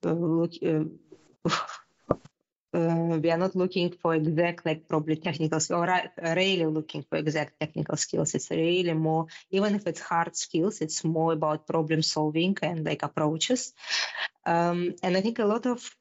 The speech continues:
uh, great soft skills have been mentioned, uh, already, and I'm definitely also looking for, for them. I think what more I'm also looking at, especially thinking about, like, high performing teams,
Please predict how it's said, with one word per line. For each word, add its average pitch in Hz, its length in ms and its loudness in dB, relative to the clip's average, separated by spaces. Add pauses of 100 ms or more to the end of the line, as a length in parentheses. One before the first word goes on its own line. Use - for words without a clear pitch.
(100)
uh, 190 320 2
great 185 680 0
soft 202 180 2
skills 170 400 0
have 151 200 -2
been 156 140 2
mentioned, 160 580 2 (140)
uh, 156 640 4
already, 165 560 2
and 170 180 0
I'm 170 220 0
definitely 165 520 0
also 160 480 2
looking 160 460 0
for, 156 280 -2 (120)
for 156 100 -2
them. 180 300 2 (640)
I 175 120 0
think 247 540 0 (120)
what 202 360 0
more 208 460 2
I'm 156 640 2
also 170 380 2
looking 160 380 -2
at, 160 240 0
especially 175 540 0
thinking 165 500 -2
about, 156 340 0
like, 156 160 -2
high 160 200 -2
performing 156 520 0
teams, 214 560 0